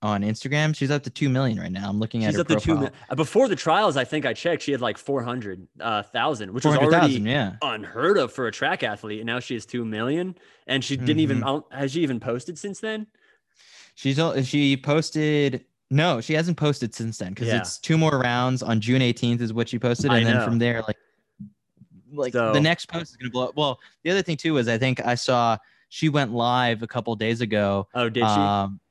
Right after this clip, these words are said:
Speaker 1: but it was just, she just went live and didn't say anything. It was thirty thousand people were tuned in to watch the live.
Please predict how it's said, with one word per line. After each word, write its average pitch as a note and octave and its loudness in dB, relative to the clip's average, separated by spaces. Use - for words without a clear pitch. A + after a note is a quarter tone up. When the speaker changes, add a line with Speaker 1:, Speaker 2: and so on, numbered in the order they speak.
Speaker 1:
but C3 -2
it C#3 2
was C3 0
just, B2 -6
she B2+ -4
just A#2+ -4
went B2+ 0
live C3+ 4
and B2 0
didn't A#2+ 0
say D3+ 2
anything. A2+ 0
It A2+ -2
was A#2 -4
thirty D#3 4
thousand C3+ 0
people C3 -8
were A#2+ -4
tuned C3 2
in C3 4
to C#3 0
watch C3+ 0
the C#3 -2
live. C#3 0